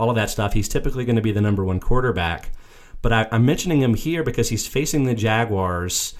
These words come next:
and yes, it's in, in, in Jacksonville, which may or may not be a consideration for him, but the Jaguars themselves are a very tough matchup for passers.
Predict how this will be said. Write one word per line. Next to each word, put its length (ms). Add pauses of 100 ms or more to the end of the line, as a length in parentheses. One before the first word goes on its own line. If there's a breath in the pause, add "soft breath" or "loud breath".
(340 loud breath)
and 420 (140)
yes, 200
it's 140
in, 220
in, 420
in 140
Jacksonville, 520
which 160
may 140
or 80
may 140
not 160
be 100
a 20
consideration 600
for 100
him, 300
but 160
the 60
Jaguars 480
themselves 500
are 200
a 60
very 380
tough 260
matchup 460
for 80
passers. 720